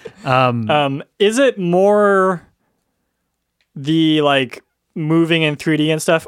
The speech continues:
Speaker 1: or is it more the, like, um, going, like, that s-, level design and, like, going for, like, the different, like, running around the same level a bunch of times to get different stars and stuff.
Speaker 2: Wow, Devin, are you my, are you my psychoanalyst?
Speaker 1: <laughs>
Speaker 2: Because I think you're spot on.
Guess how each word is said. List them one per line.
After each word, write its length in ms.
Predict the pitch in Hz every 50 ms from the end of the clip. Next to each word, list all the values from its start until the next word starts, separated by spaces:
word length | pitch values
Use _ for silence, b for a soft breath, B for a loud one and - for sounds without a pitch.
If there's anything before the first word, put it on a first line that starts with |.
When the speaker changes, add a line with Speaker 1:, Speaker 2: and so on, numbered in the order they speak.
| - -
Speaker 1:
or 240 | 175 185 190 185
is 100 | 180 165
it 140 | 170 160 160
more 640 | 147 147 151 156 156 156 151 147 143 139 135 127 - _ _ _ _
the, 100 | 147 135
like, 520 | 131 127 123 123 117 - - - _ _ _ _ _ _ _ _ _ _ _ _ _ _ _
um, 640 | - 131 123 117 117 113 113 110 110 110 110 113 - _ _ _ -
going, 420 | 135 147 147 147 143 139 139 139 147
like, 220 | 139 135 131 - -
that 300 | 151 147 147 160 - -
s-, 140 | 196 - -
level 560 | 151 151 170 240 185 151 156 156 147 143 139
design 440 | 135 139 120 131 123 120 120 120 120
and, 100 | 120 123
like, 240 | 120 120 113 - -
going 240 | 139 131 135 131
for, 120 | - - 135
like, 140 | 123 120 117
the 80 | 135
different, 340 | 123 135 - 135 127 131 135
like, 200 | 120 120 110 -
running 200 | 151 151 151 143
around 120 | 143 139 139
the 60 | 131
same 200 | - 160 147 135
level 220 | 131 135 135 135 135
a 40 | 123
bunch 180 | 135 131 123
of 60 | -
times 240 | - 127 123 123 120
to 100 | - 127
get 200 | 120 127 127 123
different 240 | 120 123 - 120 117
stars 340 | - - 120 113 110 113 113
and 100 | 120 -
stuff. 340 | - 123 120 131 - _ _ _ -
Speaker 2:
Wow, 200 | 110 98 92 92
Devin, 260 | 95 95 95 90 -
are 60 | 113
you 80 | 139 190
my, 280 | 254 262 185 - 92 - _ - 127
are 160 | 113 127 127
you 100 | 143 170
my 120 | 196 165
psychoanalyst? 920 | 120 - - - 131 - - - _ 110 107 107 135 170 196 202 - - - -
Speaker 1:
<laughs> 40 | - 311 B B B _ _ -
Speaker 2:
Because 400 | 135 117 151 135 127 110 127 - -
I 60 | 127
think 220 | - 180 202 -
you're 160 | 214 160 135 117 110
spot 440 | - - - - - 135 127 123 110
on. 320 | 113 127 120 113 110 113